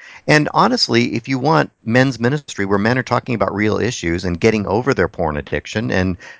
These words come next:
standing up and being men and holding jobs and, and these sorts of things, you're more likely to find that type of ministry in a mega church than you are a small church, just because they have the size and the resources to hire a guy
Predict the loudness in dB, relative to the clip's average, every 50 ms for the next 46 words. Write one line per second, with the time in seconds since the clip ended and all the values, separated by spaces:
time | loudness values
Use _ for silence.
0 | _ _ -12 -2 2 4 4 6 4 4 4 2 2 0 -2 -8 -6 -4 -2 -2
1 | 0 0 -2 -2 -2 -2 -2 -2 -4 -6 -2 2 2 2 4 4 2 0 0 0
2 | 0 0 2 2 0 0 -2 -4 -10 -12 -6 -6 -4 -4 -4 -6 -8 -10 -14 _
3 | _ -6 -4 -2 -2 -2 -4 -2 -4 -6 -4 -6 -8 -8 -6 -6 -6 -4 -6 -6
4 | -8 -10 _ _ _ _ _ -20 -20 -20 -8 _ 2 4 6 6 6 6 6 4
5 | 2 2 2 0 2 2 2 2 2 2 2 0 -2 -2 -4 -6 -6 -4 -6 -4
6 | -2 -2 -4 -4 -4 -4 -4 -4 -4 -4 -6 -4 -2 -2 -2 -2 -2 -4 -4 -2
7 | -4 -4 -4 -4 -4 -4 -2 -2 -2 -2 -2 -2 -4 -2 0 0 0 0 -2 -8
8 | -14 -12 -10 -12 -12 -10 -14 -16 -8 -8 -8 -4 -4 0 0 0 0 2 0 2
9 | 2 2 0 0 0 -2 0 2 2 2 2 2 0 -2 -4 -6 -4 -4 -4 -4
10 | -4 -2 -4 -4 -4 -6 -4 -6 -6 -2 0 0 0 2 0 -2 -2 -2 -2 -4
11 | -6 -8 -12